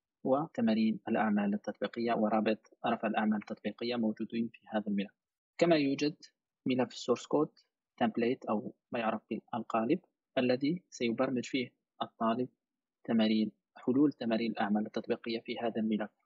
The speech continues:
وليس في ملف خارجي من عنده. نأتي لشرح الأعمال التطبيقية. كبداية يوجد ملاحظتين: استعمال لغة سي في البرمجة،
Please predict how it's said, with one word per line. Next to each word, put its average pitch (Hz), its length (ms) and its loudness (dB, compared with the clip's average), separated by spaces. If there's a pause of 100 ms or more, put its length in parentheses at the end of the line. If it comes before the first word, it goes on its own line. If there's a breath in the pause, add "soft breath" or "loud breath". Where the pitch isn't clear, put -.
(140)
وليس 120 280 2
في 117 180 -4
ملف 117 260 -2 (120)
خارجي 120 600 0 (300)
من 117 100 2
عنده. 104 220 -4 (1600)
نأتي 139 300 4
لشرح - 360 -4 (100)
الأعمال 104 380 0
التطبيقية. 107 600 -6 (1500)
كبداية 147 540 2 (920)
يوجد 131 260 0
ملاحظتين: 117 640 -2 (580)
استعمال 117 400 -2
لغة 113 160 0
سي - 240 -8
في - 160 -8
البرمجة، 107 540 2